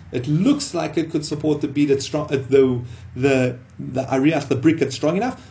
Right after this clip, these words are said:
What would be if you use straw? Maybe it wouldn't be okay. So therefore, Rabbi Yehuda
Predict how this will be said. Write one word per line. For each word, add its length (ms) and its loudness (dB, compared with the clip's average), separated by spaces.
What 240 0
would 140 6
be 400 0
if 180 0
you 80 2
use 280 6
straw? 400 2
Maybe 260 2
it 80 6
wouldn't 220 2
be 100 6
okay. 300 2
So 120 -6
therefore, 340 6
Rabbi 160 2
Yehuda 400 4